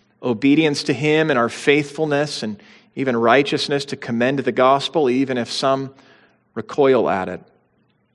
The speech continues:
He's spoken to us about the times we're in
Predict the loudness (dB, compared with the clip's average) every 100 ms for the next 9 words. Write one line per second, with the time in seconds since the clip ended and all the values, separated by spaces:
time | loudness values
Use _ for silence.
0 | _ _ _ _ -10 4 4 4 0 2
1 | 4 4 4 6 6 4 -4 -20 _ -14
2 | -10 -2 4 6 6 4 0 2 4 4
3 | 4 2 2 2